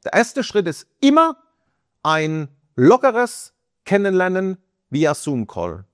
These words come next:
Wenn alles klappt, werden wir über die nächsten Jahre zusammenarbeiten. Und wenn du dir denkst, der Marcel Keller, der ist so ein bisschen ein Stinkstiefel,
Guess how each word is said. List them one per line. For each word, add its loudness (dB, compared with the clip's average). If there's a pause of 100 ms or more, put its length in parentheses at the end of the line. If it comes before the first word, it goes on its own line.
(120)
Wenn -4
alles -2
klappt, -2 (260)
werden 0
wir -2
über -6
die -4 (260)
nächsten -4
Jahre 0
zusammenarbeiten. -2
Und -6
wenn 0
du 0
dir 2
denkst, -2 (260)
der 4 (560)
Marcel 0
Keller, 4
der 0
ist -8
so -4
ein -6
bisschen -4
ein -2
Stinkstiefel, -4